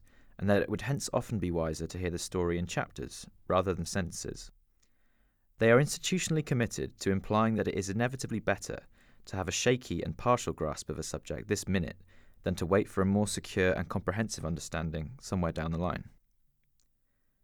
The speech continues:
Given the dangers of confusion that result, what we need above all are good signposts. Under a headline such as "Man in Russia consults lawyer,"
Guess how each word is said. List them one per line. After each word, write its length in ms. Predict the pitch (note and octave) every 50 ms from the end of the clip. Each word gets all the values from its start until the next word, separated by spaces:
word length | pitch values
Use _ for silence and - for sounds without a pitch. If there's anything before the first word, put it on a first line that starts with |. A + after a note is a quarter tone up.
| _ _ _ _ _ -
Given 220 | - C#3 C#3+ D#3+ D#3+
the 40 | D3
dangers 360 | - C3+ C3 B2 G#2 G2+ G2+
of 80 | -
confusion 500 | - G2 F2+ - G#2+ G#2+ G#2 - E3+ E3+
that 140 | D#2+ B1 -
result, 480 | E2 E2 - G#2 F#2+ C2 - - - - - - - - - - - - -
what 160 | - C#3 - -
we 100 | D3+ C3+
need 240 | A#2 G#2+ G#2 G2+
above 320 | G2+ - G2 F#2 G2 F2 F2+
all 180 | E2+ E2 D#2+ - -
are 60 | E2+
good 200 | - - E2 -
signposts. 800 | - - D2 D2 D2+ - - - - - - - - - - _ - - - _ - _ _ _ - - - - -
Under 240 | A#2 C3+ C3+ C3
a 40 | A#2+
headline 460 | G2+ G#2+ G#2 F#2 F#2+ F#2+ F#2 F#2 F2+
such 340 | F2+ - A#2 - - - -
as 200 | F2+ E2+ - - -
"Man 320 | - F2+ G2+ G#2 G2+ G2 F#2+
in 140 | F#2 F#2 F2
Russia 340 | G2 G2+ - - - E2+
consults 540 | - - F2+ E2 - - G2 F2 - - -
lawyer," 400 | F2+ F#2+ F#2+ E2+ - - - -